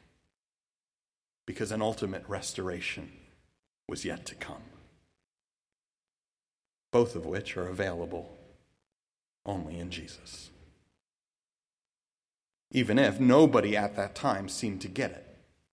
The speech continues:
Let me just read through what happens, because the response of both the Jews and this man who was healed seemed to suggest that, that they didn't get what was going on.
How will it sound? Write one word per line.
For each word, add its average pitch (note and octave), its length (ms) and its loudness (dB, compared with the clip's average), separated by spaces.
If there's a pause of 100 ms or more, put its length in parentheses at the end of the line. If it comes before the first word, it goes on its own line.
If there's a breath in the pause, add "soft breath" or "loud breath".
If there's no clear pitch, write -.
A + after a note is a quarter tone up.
(1400)
Let F3+ 40 2
me G3 60 2
just D3+ 160 4
read C#3 320 10
through C3 200 6
what G#2+ 160 8
happens, G#2+ 520 2 (240 loud breath)
because C3 360 2
the B2+ 100 4
response B2+ 640 6
of G#2 160 2
both E3+ 260 10
the D3 80 6
Jews A2+ 540 6
and B2 360 4 (200 loud breath)
this B2 280 4
man B2 500 8
who A#2 140 4
was A2 200 2
healed C#3 320 6
seemed C#3 220 8
to A#2+ 100 4
suggest A2 560 4
that, - 320 0
that A2+ 280 4
they F3+ 220 10
didn't C3+ 560 6
get A2 300 4
what G#2 160 4
was F#2+ 160 -4
going F#2 280 2
on. D#2+ 200 -4